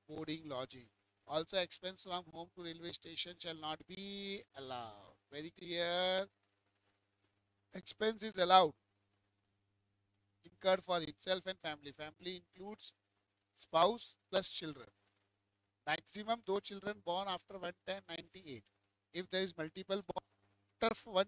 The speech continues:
child, it is treated as brother, sister, parents if they are। Number of exemption, maximum two exemptions in period block of four years starting from eighty six eighty nine।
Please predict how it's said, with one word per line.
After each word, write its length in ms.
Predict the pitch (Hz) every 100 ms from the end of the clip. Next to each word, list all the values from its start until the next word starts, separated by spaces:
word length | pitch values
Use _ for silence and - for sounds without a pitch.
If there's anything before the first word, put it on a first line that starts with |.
| -
child, 220 | 190 208
it 100 | 208
is 140 | 214 -
treated 320 | 214 202 208
as 460 | 220 233 262 - - _ _ _ _ _ _ _ _ _ _ _ _ _ _ _ _ _ -
brother, 400 | 170 180 214 226
sister, 400 | 220 175 - 220 -
parents 380 | 180 196 214 220
if 100 | 202
they 160 | 226
are। 440 | 214 226 233 247 254 - _ _ _ _ _ _ _ _ _ _ _ _ _ _ _ _ _ _ -
Number 240 | 180 208
of 140 | 214
exemption, 520 | 208 - 180 - - 123
maximum 440 | 147 151 196 214 226
two 120 | 240
exemptions 640 | 220 - 202 202 - 226 220
in 60 | 202 -
period 280 | 190 196 196
block 200 | 180 -
of 80 | 196
four 220 | - 196 180
years 180 | 185
starting 340 | - 156 151 175
from 180 | 180 196
eighty 200 | 170 165
six 200 | 185 196
eighty 180 | 185 175
nine। 200 | 135